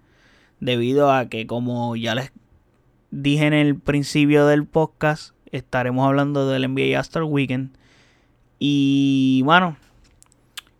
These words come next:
tengo que comenzar diciendo que desde el saque yo no vi nada. O sea, sí,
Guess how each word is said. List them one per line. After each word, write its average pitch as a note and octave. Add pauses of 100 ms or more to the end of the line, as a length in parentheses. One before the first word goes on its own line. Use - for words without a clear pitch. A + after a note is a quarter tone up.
(120)
tengo D3+
que F#3+
comenzar A3 (100)
diciendo G3+
que C#3
desde C#3
el C#3
saque E3+
yo C#3
no D#3
vi F3
nada. B2 (180)
O -
sea, G2 (1200)
sí, G#3